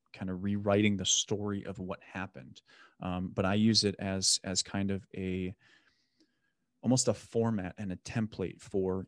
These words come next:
you to do whatever you want with it, right? Like, this is how you renegotiate,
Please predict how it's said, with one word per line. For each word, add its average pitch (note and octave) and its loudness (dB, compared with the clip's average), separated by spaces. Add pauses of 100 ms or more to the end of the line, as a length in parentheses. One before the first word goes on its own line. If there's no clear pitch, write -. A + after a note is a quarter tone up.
you G#2 -6
to - -8
do G#2+ -2
whatever G2 -2
you F2 -6
want G2 -4
with F2+ -12
it, - -14 (140)
right? F#2 -6
Like, F#2 -6
this G#2 0
is G#2+ -2
how G#2+ -4
you G2+ -4
renegotiate, F#2+ 0